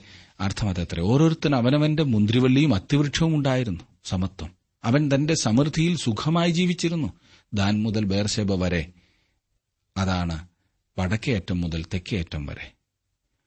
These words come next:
ഇനിയും ഇരുപത്തിയാറാം വാക്യത്തിൽ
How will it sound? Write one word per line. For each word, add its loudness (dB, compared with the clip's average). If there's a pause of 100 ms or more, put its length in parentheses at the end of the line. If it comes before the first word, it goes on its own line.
(680)
ഇനിയും 4 (420)
ഇരുപത്തിയാറാം 4
വാക്യത്തിൽ -2